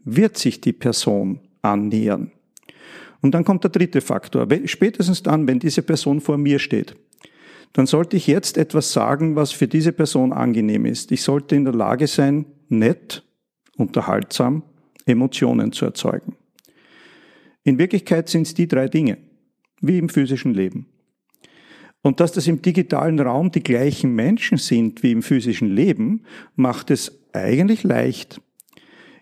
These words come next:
Das heißt, dass das Vis-à-vis zu, äh, verstehen, sich in die Person zu versetzen und das zu ihr zu sagen oder das zu zeigen, was für diesen Menschen Bedeutung zu sein scheint,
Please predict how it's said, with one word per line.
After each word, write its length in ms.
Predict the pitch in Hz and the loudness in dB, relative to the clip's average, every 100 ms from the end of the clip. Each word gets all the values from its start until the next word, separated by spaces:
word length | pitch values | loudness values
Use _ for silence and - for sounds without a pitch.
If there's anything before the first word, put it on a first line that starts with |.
| _ _ _ _ _ - | _ _ _ _ _ -2
Das 180 | - - | -2 2
heißt, 460 | 165 208 - - - _ _ _ | 2 2 -2 -18 -20 _ _ _
dass 400 | - 143 - - - _ _ _ _ _ _ | -2 -2 -2 -10 -14 _ _ _ _ _ _
das 520 | - 135 - 190 127 175 | 0 0 -4 -6 -2 0
Vis-à-vis 480 | 170 151 139 202 | 2 2 2 0
zu, 420 | - 160 147 143 - | 0 0 0 -2 -6
äh, 160 | - - | -6 -4
verstehen, 840 | - 147 - 214 147 117 120 151 _ | -2 -2 0 2 2 2 -2 -4 _
sich 420 | - - 185 - - | -4 0 0 0 2
in 180 | 156 | 2
die 100 | 170 | 2
Person 440 | 165 170 160 196 208 | 2 0 2 0 2
zu 120 | 185 | 0
versetzen 640 | - 143 131 117 - - | 0 -2 -2 -2 -4 -2
und 320 | - 147 147 180 | 0 0 0 -2
das 320 | 214 - - | -2 -2 -4
zu 160 | - 165 | 0 2
ihr 240 | 139 139 | 2 2
zu 160 | - 135 | -2 -4
sagen 540 | - 110 117 123 117 | 0 0 0 0 -2
oder 220 | 123 135 | 0 -2
das 300 | - 165 190 | 0 -2 -2
zu 160 | - 135 | -6 -8
zeigen, 580 | - - 113 117 123 113 | -4 -2 0 0 -2 -2
was 160 | 127 | -2
für 140 | - 156 | -2 0
diesen 480 | 185 190 185 170 160 | 0 2 2 0 2
Menschen 440 | 139 160 - 170 | 2 0 0 0
Bedeutung 760 | 147 - 123 165 - 120 117 | 0 0 0 0 0 -2 -2
zu 160 | - 123 | -4 -6
sein 380 | - 110 110 113 | -2 0 0 0
scheint, 480 | - 110 - - | -2 -2 -4 -8